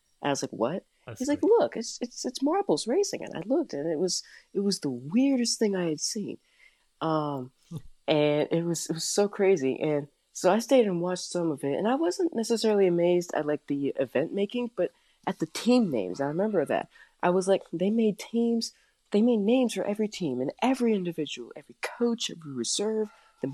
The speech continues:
Speaker 1: managers. I just thought it was so cute and creative.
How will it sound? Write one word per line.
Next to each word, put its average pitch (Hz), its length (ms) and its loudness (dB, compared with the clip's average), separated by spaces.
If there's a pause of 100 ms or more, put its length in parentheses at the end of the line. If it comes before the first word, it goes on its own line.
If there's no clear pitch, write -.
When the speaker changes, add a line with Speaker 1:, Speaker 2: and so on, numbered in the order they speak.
Speaker 1:
managers. 240 440 -2 (320)
I 277 80 2
just 320 200 0
thought 196 140 -2
it 165 60 -4
was 170 120 -4
so 190 360 0 (320)
cute 247 280 -2
and 175 120 -8
creative. 185 520 -4